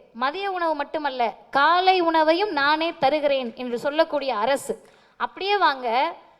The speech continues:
இந்த பெண்களுடைய பிரச்சனைகளை பற்றி பேசுறப்ப, இங்க இருக்கக்கூடிய பிள்ளைங்கள் எத்தனை பேருக்கு காவல்துறையில நான் வந்து போலீஸ் ஆகணும்னு ஆசை? நல்ல கை உயர்த்தலாம். பெண்களுக்கு நல்லது,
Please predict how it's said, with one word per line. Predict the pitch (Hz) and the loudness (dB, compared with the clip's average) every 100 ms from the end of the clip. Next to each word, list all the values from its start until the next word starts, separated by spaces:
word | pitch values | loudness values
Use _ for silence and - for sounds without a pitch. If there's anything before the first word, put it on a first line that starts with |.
| _ | _
இந்த | - | -12
பெண்களுடைய | 233 330 370 415 403 349 311 | -6 -6 -6 -6 -6 -6 -4
பிரச்சனைகளை | 277 285 330 320 294 | -4 -4 -6 -6 -6
பற்றி | 285 269 | -8 -12
பேசுறப்ப, | 311 277 285 262 247 226 220 302 339 - _ _ _ | -6 -6 -4 -6 -6 -4 -2 -2 -2 -12 _ _ _
இங்க | 294 311 370 | -12 -6 -2
இருக்கக்கூடிய | 427 453 392 359 | -2 -2 -2 -4
பிள்ளைங்கள் | 330 330 349 359 | -4 -2 -4 -2
எத்தனை | 320 285 370 392 | -4 -4 -2 -2
பேருக்கு | 349 302 349 330 | -2 -4 -4 0
காவல்துறையில | 302 381 440 440 330 294 277 311 359 - - - | 2 4 2 0 -4 -2 -2 -2 -2 -6 -14 -6
நான் | 269 | -2
வந்து | 277 311 | -2 -6
போலீஸ் | 339 339 359 349 | -2 -2 -2 -4
ஆகணும்னு | 285 269 269 | -4 -4 -6
ஆசை? | 240 233 202 - _ _ _ _ _ _ _ _ _ _ _ _ _ _ | -8 -8 -14 -16 _ _ _ _ _ _ _ _ _ _ _ _ _ _
நல்ல | 240 285 349 | -6 -2 0
கை | 330 294 | 0 -4
உயர்த்தலாம். | 277 254 - 214 - - _ - | -4 -6 -6 -8 -10 -20 _ -4
பெண்களுக்கு | 302 370 359 285 214 - - - _ _ _ _ _ _ _ _ | -4 -2 -2 -2 -8 -14 -16 -20 _ _ _ _ _ _ _ _
நல்லது, | - 262 294 285 233 | -6 -2 2 4 2